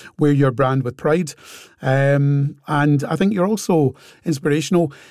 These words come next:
in the sense that you've pursued your hobby and you've turned it into an amazing business. And what a great example that is! I'm sure there are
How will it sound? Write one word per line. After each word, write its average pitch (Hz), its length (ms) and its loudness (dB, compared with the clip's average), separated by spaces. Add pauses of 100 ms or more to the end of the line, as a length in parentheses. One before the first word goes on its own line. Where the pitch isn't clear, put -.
in 160 120 0
the 160 80 2
sense 175 320 -2
that 180 120 -4
you've 160 260 -2
pursued 165 460 0
your 139 120 2
hobby 156 580 2
and 143 280 2
you've 135 140 -2
turned 156 240 0
it 151 60 0
into 147 180 -2
an 156 80 2
amazing 165 400 -2
business. 170 400 -4
And 147 140 -2
what 160 100 2
a 143 60 -4
great 151 160 2
example 147 380 -4
that 156 180 -2
is! 127 120 -4
I'm 127 120 -4
sure 143 180 -6
there 143 140 2
are 131 80 -2